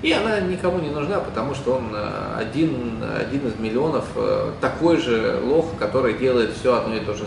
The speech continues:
самое. Какая разница же, что изображено, там даже уровень все равно подачи, частоты и качества, он один,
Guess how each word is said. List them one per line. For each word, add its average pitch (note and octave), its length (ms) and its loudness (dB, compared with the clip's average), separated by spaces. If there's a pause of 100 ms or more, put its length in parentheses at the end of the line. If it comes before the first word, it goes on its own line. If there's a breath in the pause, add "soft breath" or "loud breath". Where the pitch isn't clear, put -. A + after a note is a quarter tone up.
самое. F#2+ 360 -6 (180)
Какая G3 220 2
разница F3 400 2
же, D3 100 -4
что D#3+ 260 2
изображено, C3 540 -2
там A2+ 340 -2
даже A#2+ 220 0
уровень B2 540 2
все - 180 -2
равно A2+ 220 0
подачи, A#2 580 0
частоты A2+ 480 -4
и G#2 80 -2
качества, G#2+ 440 -2
он G#2+ 180 -2
один, G#2 280 -4